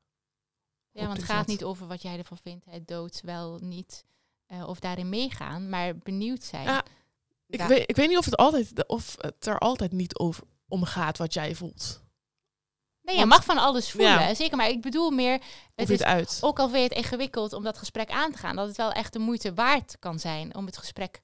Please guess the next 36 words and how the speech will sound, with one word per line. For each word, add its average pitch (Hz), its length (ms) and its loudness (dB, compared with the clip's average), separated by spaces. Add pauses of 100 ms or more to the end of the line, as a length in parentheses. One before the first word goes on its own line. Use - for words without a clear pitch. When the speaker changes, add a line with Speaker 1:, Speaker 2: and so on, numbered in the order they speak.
(120)
Speaker 1:
wel 208 380 -2
aan 156 200 -8
te 170 100 -18
gaan. 165 320 -12 (420)
Omdat 190 340 -10
er 196 60 -10
dan, 185 260 -6
hè, 190 200 -6
als 190 120 -6
ik - 140 -18
Joris 214 360 -6
hoor, 202 260 -8
heel 220 240 -6
veel, 196 300 -6 (460)
ehm, 180 340 -12
mooie 202 280 -10
verhalen 214 400 -6
naar 180 140 -6
boven 170 280 -12
komen. 170 260 -10
Dat 185 200 -10
je, 190 100 -10 (340)
ehm, 185 360 -12 (680)
nou 190 160 -20
ja, - 100 -8
angsten 233 480 -4
kan 185 200 -6
bespreken. 165 720 -14 (200)
Dat 196 280 -14
je, 185 220 -12 (280)
ehm, 180 400 -12 (920)
kan 202 200 -10
achterhalen 196 640 -8
van, 202 120 -10
goh, 202 340 -8 (240)
ehm, 185 380 -14